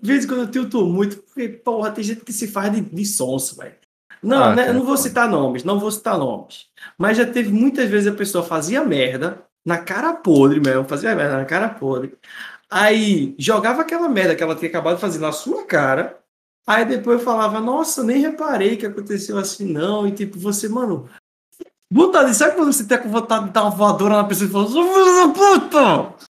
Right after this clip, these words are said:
Speaker 2: <laughs>
Speaker 1: Sabe, tipo, nossa, mano. Ai, eu fico, eu não aguento, não. Eu não tenho sangue de copa de barata pra essas coisas. Eu fico logo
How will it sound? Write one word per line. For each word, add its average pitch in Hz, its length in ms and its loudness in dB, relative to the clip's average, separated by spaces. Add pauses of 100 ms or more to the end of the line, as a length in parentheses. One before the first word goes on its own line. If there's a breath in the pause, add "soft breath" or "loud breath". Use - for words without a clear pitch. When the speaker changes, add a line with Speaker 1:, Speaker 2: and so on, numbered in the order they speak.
(120)
Speaker 2:
<laughs> 131 240 -4
Speaker 1:
Sabe, 269 440 4
tipo, 226 380 -2
nossa, 220 640 -2
mano. 143 720 -4
Ai, 202 380 0
eu 190 80 -2
fico, 226 260 -6
eu 240 100 0
não 277 120 -2
aguento, 202 300 0
não. 165 180 -2
Eu 165 180 -4
não 202 80 -6
tenho 226 160 -4
sangue 202 340 -4
de - 60 -12
copa 170 300 -4
de 151 100 -14
barata 143 400 0
pra - 100 -12
essas 135 240 -8
coisas. 135 260 -8
Eu 131 60 -6
fico 110 200 -10
logo 185 280 -2